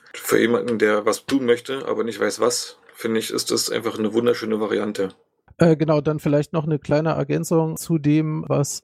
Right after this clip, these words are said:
Speaker 2: Aspekt, dass das zentralisiert effizienter läuft. Das funktioniert natürlich nur so halb, denn insbesondere solange wir keine superschnellen Internetverbindungen haben,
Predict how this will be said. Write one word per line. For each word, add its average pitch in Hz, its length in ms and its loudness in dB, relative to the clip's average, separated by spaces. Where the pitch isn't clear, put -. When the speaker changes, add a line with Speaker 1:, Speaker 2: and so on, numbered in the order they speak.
Speaker 2:
Aspekt, 160 500 0
dass 151 200 2
das 147 240 -2
zentralisiert 143 760 0
effizienter 160 580 0
läuft. 147 540 -2
Das 147 500 2
funktioniert 165 480 -4
natürlich 165 540 0
nur 156 180 2
so 147 320 2
halb, 147 480 0
denn 165 240 -2
insbesondere 160 800 0
solange 151 460 0
wir 156 220 4
keine 151 420 0
superschnellen 170 760 0
Internetverbindungen 151 960 0
haben, 165 280 0